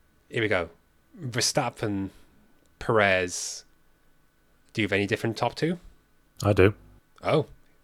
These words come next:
Speaker 2: Carry on.
Speaker 1: Um, Alex Albon, I'm doing it. I'm, I wanna believe this time it's happening.
Speaker 2: <laughs>
Speaker 1: Alex Albon is gonna finish third.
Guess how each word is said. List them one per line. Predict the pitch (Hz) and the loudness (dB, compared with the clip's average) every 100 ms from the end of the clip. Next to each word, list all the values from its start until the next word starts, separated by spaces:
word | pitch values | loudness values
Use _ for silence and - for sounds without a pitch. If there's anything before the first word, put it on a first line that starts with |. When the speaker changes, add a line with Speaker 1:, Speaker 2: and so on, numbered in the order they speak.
| _ _ _ _ _ _ _ _ _ _ | _ _ _ _ _ _ _ _ _ _
Speaker 2:
Carry | - 95 113 | 2 8 10
on. | 120 131 - - _ - - - - - | 8 4 -10 -20 _ -20 -20 -20 -20 -2
Speaker 1:
Um, | 120 117 113 113 117 - - - _ - | 4 4 4 0 -8 -16 -20 -20 _ -2
Alex | 127 131 127 | 2 4 4
Albon, | 120 113 110 98 117 | 4 4 2 -2 -6
I'm | 117 | 0
doing | 135 123 107 | 4 6 4
it. | 95 - - _ - | 0 -4 -18 _ -6
I'm, | 113 117 107 | -4 -4 -6
I | - 113 | -2 0
wanna | 120 131 | 2 2
believe | 127 117 110 92 - - _ _ - | 0 0 0 -2 -6 -18 _ _ 0
this | 127 | 0
time | - 131 | 2 2
it's | 113 - | 2 0
happening. | 101 - 87 85 _ _ _ _ _ _ _ _ _ _ _ | -2 -4 -8 -10 _ _ _ _ _ _ _ _ _ _ _
Speaker 2:
<laughs> | - 139 - - 135 | 0 0 0 0 4
Speaker 1:
Alex | 120 117 | 6 6
Albon | 117 107 101 101 | 4 2 0 -2
is | - | -2
gonna | 107 | -2
finish | - 101 90 | 0 -2 -2
third. | - 101 85 | -2 0 0